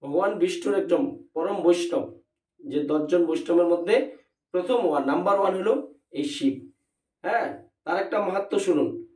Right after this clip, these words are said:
ভগবান শ্রীকৃষ্ণ যখন দাপরে বৃন্দাবনে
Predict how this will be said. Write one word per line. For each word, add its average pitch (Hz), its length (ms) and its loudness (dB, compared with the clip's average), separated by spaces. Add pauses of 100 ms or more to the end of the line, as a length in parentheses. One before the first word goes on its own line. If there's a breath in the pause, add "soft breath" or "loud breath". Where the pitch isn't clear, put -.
(200)
ভগবান 139 320 0
শ্রীকৃষ্ণ - 560 -4
যখন 180 260 2
দাপরে 156 560 2 (500)
বৃন্দাবনে 170 760 0